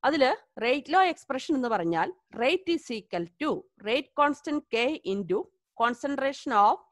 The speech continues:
A raise to X into concentration of B raise to Y എന്നാണ് വരിക.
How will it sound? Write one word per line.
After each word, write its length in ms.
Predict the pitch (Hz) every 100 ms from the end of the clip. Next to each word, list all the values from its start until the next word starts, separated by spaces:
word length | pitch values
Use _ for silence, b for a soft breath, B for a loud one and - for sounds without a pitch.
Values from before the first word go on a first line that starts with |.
| 190
A 180 | 226 262 285
raise 300 | 302 - 311
to 80 | - 208
X 300 | - - 240
into 240 | 196 214 - b b
concentration 840 | - 226 - 285 262 269 - 247
of 180 | 190 415 _ -
B 180 | 233 233
raise 360 | 165 180 - 277
to 120 | 208
Y 320 | 175 208 294
എന്നാണ് 320 | 156 156 147 294
വരിക. 200 | 262